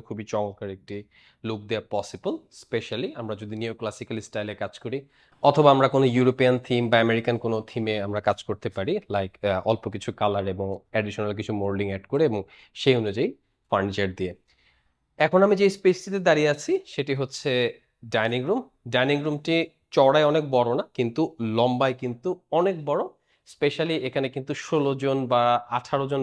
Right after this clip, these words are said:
বসানো যায়, এরকমভাবে লম্বা ডাইনিং টেবিল বসানো পসিবল। এখানে already একটি ডাইনিং টেবিল আছে, কভার করা আছে এবং, আহ, অনেকগুলো চেয়ার এখানে already অ্যাভেলেবল আছে। ডাইনিং রুমটিও একটি বারান্দার সাথে কানেক্টেড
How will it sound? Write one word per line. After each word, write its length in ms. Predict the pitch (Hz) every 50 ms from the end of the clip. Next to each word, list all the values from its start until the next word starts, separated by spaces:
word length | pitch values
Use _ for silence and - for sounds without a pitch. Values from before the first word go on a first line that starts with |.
| 120 120
বসানো 340 | 113 - - 117 123 127 120 110
যায়, 140 | 107 127 139 - _ _ _ _ _ - 151
এরকমভাবে 460 | 147 151 147 143 135 127 135 139 135 117 110 110
লম্বা 400 | 113 120 123 123 123 139 160 196 208 - - 127 117
ডাইনিং 220 | 120 113 113 113 113 113
টেবিল 200 | 123 110 113 110 98
বসানো 240 | 98 - - 107 110 104 -
পসিবল। 340 | 104 101 - - 120 160 190 269 _ _ _ _ _ _ _ _ _ -
এখানে 160 | 127 147 139 135
already 220 | 135 135 139 147 147
একটি 100 | 143 160 156
ডাইনিং 180 | 143 135 143 147 139
টেবিল 200 | 160 156 151 143 131 127
আছে, 120 | - - 190 185 -
কভার 200 | 123 127 123 120 -
করা 140 | 139 135 131 127 127
আছে 200 | - - - 302 359 415 - 123
এবং, 160 | 117 120 113 113 113 110
আহ, 340 | - - - 110 107 107 107 - - 123
অনেকগুলো 360 | 123 123 110 113 120 117 113 110 -
চেয়ার 200 | - 127 113 107 101 98
এখানে 200 | - 104 104 139 214 - _ _ _ _ _ _ _ _ _ _ -
already 240 | 113 110 107 104 107 101
অ্যাভেলেবল 360 | 95 101 101 98 92 98 95 90
আছে। 180 | 85 - - 101 95 _ _ _ _ _ - 127 143
ডাইনিং 240 | 143 151 160 175 196 208
রুমটিও 400 | 208 214 220 214 - 226 233 277 349 415 - - - 151
একটি 280 | 147 _ - - 165 156 151 147 - - _ _ - 117 113
বারান্দার 440 | 120 120 131 135 139 139 143 151 139 -
সাথে 260 | 165 135 - - 156 135 123 113 98 - _ _ _ -
কানেক্টেড 480 | 117 113 113 - - - 190 208 196